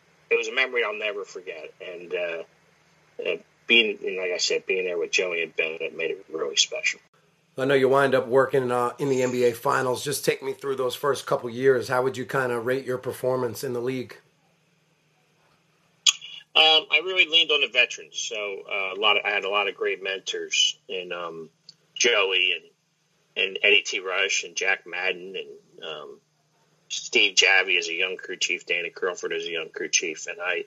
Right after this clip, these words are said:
Speaker 1: <clears throat> I just tried to bleed out of them everything they could give me. And, um,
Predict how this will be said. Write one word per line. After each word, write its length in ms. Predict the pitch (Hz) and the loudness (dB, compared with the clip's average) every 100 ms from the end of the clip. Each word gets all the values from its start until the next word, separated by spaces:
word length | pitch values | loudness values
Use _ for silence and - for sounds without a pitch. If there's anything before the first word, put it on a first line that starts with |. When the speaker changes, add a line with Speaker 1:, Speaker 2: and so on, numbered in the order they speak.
| _ | _
Speaker 1:
<clears throat> 120 | - | 0
I 360 | - - 101 104 | 4 4 2 2
just 320 | 143 147 - _ _ | 2 0 -2 _ _
tried 240 | - 131 127 | -2 0 0
to 120 | 113 - - | -2 -6 -6
bleed 240 | 117 135 | 0 2
out 200 | 127 135 | 4 2
of 60 | 110 | 0
them 140 | 101 104 | -8 -10
everything 280 | 107 110 | -8 -8
they 100 | 107 | -8
could 160 | 101 95 | -10 -4
give 160 | 110 92 | -4 -4
me. 140 | - _ _ 87 | -12 _ _ -20
And, 120 | 85 85 _ _ _ _ _ _ | -20 -20 _ _ _ _ _ _
um, 400 | - 98 90 85 | -8 -8 -8 -12